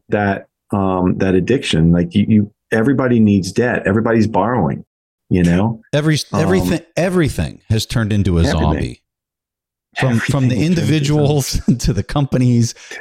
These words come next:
Speaker 2: to the governments.
Speaker 1: Exactly. And now, and here's the problem,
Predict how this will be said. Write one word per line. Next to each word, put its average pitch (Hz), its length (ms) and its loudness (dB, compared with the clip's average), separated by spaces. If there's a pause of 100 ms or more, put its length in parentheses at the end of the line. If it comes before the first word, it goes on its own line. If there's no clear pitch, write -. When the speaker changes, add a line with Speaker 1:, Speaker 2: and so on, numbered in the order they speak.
Speaker 2:
to 151 100 -2
the 131 80 -2
governments. 127 640 -2
Speaker 1:
Exactly. - 280 0 (520)
And 117 160 2
now, 131 320 2
and 113 180 2
here's 120 220 4
the 117 80 -2
problem, 123 400 -4